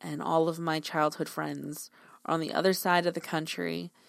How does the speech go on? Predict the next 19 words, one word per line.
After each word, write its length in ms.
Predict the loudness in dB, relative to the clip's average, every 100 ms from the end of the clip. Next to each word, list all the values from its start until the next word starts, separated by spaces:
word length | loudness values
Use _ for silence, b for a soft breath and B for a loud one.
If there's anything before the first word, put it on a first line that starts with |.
| b b 0
going 320 | 2 4 2
through 520 | -2 0 4 6 4
the 120 | 2 2
next 300 | 2 2 4
set 140 | 6
of 100 | 8
their 160 | 6 4
formative 500 | 2 0 0 -4 -4
years, 500 | 0 0 0 -4 -4
and 200 | 0 2
those 160 | 2
friendships 560 | 4 2 2 -2 -4 -4
were 100 | -2
never 260 | 0 0 0
going 280 | -2 -4 -6
to 80 |
be 140 | -6 -6
the 80 | -6
same. 420 | -10 -10 -10